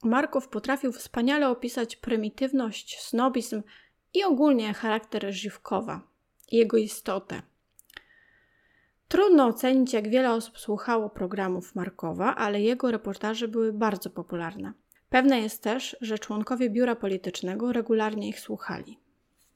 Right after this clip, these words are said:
I teraz przenieśmy się ponownie do siódmego września tysiąc dziewięćset siedemdziesiątego ósmego roku. To był czwartek.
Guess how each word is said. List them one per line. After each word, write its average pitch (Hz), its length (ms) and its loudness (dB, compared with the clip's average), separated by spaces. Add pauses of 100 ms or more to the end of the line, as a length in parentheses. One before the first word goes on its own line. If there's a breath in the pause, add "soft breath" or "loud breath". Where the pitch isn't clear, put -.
(840)
I 233 100 -6
teraz 330 420 0
przenieśmy 277 540 -2
się 262 120 -6
ponownie 247 540 -2
do 226 100 -2
siódmego 277 540 -4
września 214 600 -6
tysiąc 202 420 -10
dziewięćset 254 580 -4
siedemdziesiątego 208 760 -8
ósmego 185 460 -8
roku. - 340 -8 (640)
To 269 120 -2
był 269 180 -2
czwartek. - 720 -10